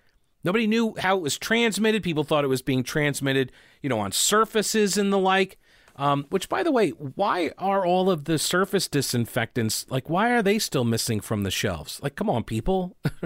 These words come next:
<laughs> I, no, there are a lot that's now back on the shelves. I, although toilet paper, apparently, there was another run on the toilet paper. I probably shouldn't use that, those terms together. I digress. So back to this story. Lead stories dot com by Alan Duke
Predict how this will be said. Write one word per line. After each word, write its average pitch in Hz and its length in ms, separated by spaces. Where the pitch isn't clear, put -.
<laughs> - 680
I, 165 240
no, 147 200
there 156 160
are 165 140
a 160 80
lot 143 280
that's 135 220
now 131 200
back 123 260
on 113 140
the 113 80
shelves. 101 260
I, 135 80
although 143 520
toilet 147 400
paper, 120 260
apparently, 113 320
there 123 80
was 123 80
another 135 360
run 131 220
on 127 140
the 113 80
toilet 127 340
paper. 101 420
I - 60
probably 180 240
shouldn't 117 380
use 110 240
that, 101 260
those 104 180
terms 92 320
together. 82 400
I 139 80
digress. 113 480
So 185 420
back 240 200
to 254 80
this 208 160
story. 160 400
Lead 220 320
stories 190 340
dot 180 280
com 151 260
by 139 180
Alan 160 360
Duke 131 260